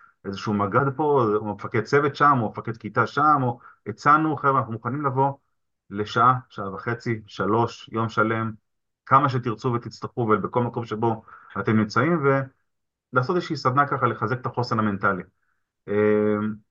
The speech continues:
ו-, ו-, ועוד כל מיני דברים לקראת, אז זה היה לקראת ה-, מה שעוד צפוי, אה, אצל, אצל חלק מהמקרים.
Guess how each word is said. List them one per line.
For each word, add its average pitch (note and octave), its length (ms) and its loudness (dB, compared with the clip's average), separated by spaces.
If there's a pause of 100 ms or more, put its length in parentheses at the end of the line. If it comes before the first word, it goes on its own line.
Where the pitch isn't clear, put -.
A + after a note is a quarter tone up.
(260)
ו-, A2+ 240 -2
ו-, B2+ 340 4
ועוד B2+ 380 2
כל C#3 80 0
מיני B2 160 2
דברים A2+ 280 0
לקראת, A2 520 2 (180)
אז A#2+ 140 0
זה A#2 100 0
היה A2+ 120 0
לקראת A2 480 0
ה-, G#2 100 0 (100)
מה A2+ 300 -2
שעוד A2 240 -2
צפוי, G2+ 380 -6 (600)
אה, F#2+ 80 -2
אצל, G2+ 280 0
אצל G#2 180 2
חלק A2 260 2
מהמקרים. G2 460 0